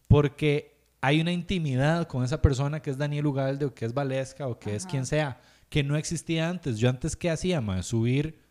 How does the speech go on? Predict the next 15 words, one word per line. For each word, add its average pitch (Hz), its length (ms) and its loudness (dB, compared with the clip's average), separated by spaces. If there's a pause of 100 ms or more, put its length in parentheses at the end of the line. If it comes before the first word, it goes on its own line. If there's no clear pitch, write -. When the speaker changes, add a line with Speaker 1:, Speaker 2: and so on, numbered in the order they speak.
Speaker 1:
bits 147 400 4
de 131 100 0
stand-up. 98 400 -2 (300)
Speaker 2:
Ajá. 175 360 -12 (440)
Speaker 1:
Que 226 140 -2
no 208 120 -2
está 202 220 -4
mal. 214 340 0 (200)
Por 139 160 6
mucho 151 280 -2
tiempo 185 360 0
me 190 140 -2
sirvió 127 400 0
como 160 160 -4
estra-, 127 260 -8